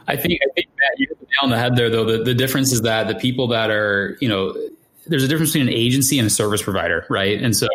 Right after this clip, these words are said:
we're running agencies, right? We're running extensions of your marketing department, or we are your marketing department.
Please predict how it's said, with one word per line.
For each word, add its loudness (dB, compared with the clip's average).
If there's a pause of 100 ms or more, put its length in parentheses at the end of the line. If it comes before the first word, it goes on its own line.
(280)
we're 0
running 2
agencies, -2
right? 0
We're 0
running 0
extensions -2
of 0
your 0
marketing -2
department, -4
or -2
we 0
are -2
your -2
marketing -2
department. -6